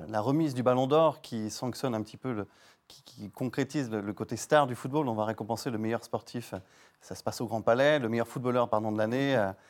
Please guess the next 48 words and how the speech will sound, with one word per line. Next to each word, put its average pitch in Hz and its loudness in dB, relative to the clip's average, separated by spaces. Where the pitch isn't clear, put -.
et - -14
qui - -10
devrait 110 -2
être - -12
Luka 117 0
Modric. 117 0
Et, - -2
et - 2
donc, 156 0
on, 139 -2
on 139 2
est 165 2
dans 139 2
un 131 -2
système 139 -2
de 117 -2
stars 160 2
avec 113 -2
énormément 135 2
d'argent. 117 2
Ça, - -2
c'est 139 -6
pas 143 4
une 127 4
nouveauté. 123 0
Simplement, 131 0
Mediapart 117 2
et 117 -4
les 104 -4
révélations 107 -4
ont 110 -6
montré 110 -2
comment 175 0
ce 160 -8
système 135 -2
était 120 -2
mis 113 -2
en 107 0
place. 160 0
Après, - -6
on 120 2
peut 107 -2
en 107 2
parler 117 2
parce 131 -4
qu'il 107 -8
y 101 -2
a, 95 -6